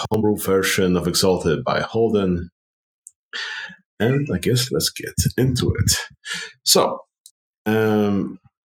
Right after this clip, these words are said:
as is usually the case, it's realm year seven six eight, so the Empress has been missing for five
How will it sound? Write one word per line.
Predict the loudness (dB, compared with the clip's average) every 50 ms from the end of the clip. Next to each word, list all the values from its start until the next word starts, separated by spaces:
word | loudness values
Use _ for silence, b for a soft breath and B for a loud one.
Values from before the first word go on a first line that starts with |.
| _ _ _ _ _ _
as | -2 0 0 2
is | 0 0 2
usually | 2 2 2 2
the | 0 0
case, | 2 2 2 2 2 0 -2 -6 -4 -2
it's | -2 0 0 0 0
realm | 0 2 2 2 2 0 0
year | 2 2 2 2 2 2 2 0
seven | 0 0 0 0 2 2 0 2
six | 2 2 2 2 2 2
eight, | 2 2 4 2 2 0 -2 -2
so | -2 0 2 2 2 2 0 0
the | 0 2 2
Empress | 0 2 0 -2 -2
has | -2 -6
been | -2 0 2
missing | 2 2 2 0 0
for | -2 -2 -4
five | -2 0 2 2